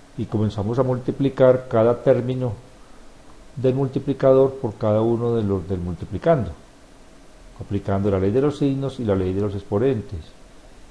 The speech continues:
M a la dos por m a la cuatro da m a la seis,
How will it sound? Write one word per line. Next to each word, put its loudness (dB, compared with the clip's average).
M 4
a 8
la 8
dos 6
por 0
m 2
a 2
la 0
cuatro 2
da 0
m 2
a 2
la 0
seis, -2